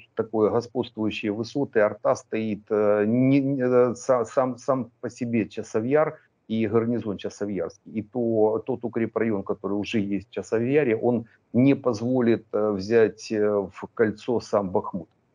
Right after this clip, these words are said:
Э, принятие решения не из-за кольца, может быть, а просто из-за очень мощного,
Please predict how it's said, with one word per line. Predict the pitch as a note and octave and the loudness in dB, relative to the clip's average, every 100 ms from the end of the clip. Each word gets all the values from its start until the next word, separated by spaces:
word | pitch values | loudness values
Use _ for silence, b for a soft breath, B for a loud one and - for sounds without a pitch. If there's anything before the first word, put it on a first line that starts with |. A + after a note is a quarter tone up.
| _ _ - | _ _ -2
Э, | A2+ A#2+ B2 A#2+ B2 A#2 A#2 | 2 4 4 0 -4 -8 0
принятие | D3+ D#3 D3+ D3 | 2 2 2 -2
решения | C#3 C3+ C#3+ C3 B2+ | -2 -2 -2 0 0
не | B2 B2+ | 2 2
из-за | A2+ A#2 | 0 0
кольца, | B2 A#2 D3 | -2 0 0
может | G2+ F#2 F#2 | 2 -2 -6
быть, | F2+ F2+ | -6 -6
а | G2+ | -4
просто | G#2+ G#2+ - | -4 -4 -4
из-за | G#2+ A2 | -4 -2
очень | A2+ G#2 G#2+ | -2 -2 -2
мощного, | A2 A2 - G#2 G2 | -2 -2 -2 0 0